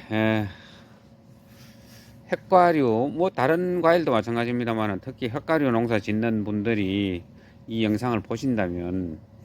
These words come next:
나방 방제를 철저히 좀 잘 하셔가지고, 어, 나무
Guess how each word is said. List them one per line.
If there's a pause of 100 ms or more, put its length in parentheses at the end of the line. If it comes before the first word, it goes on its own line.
(320)
나방
방제를
철저히
좀
잘
하셔가지고, (560)
어,
나무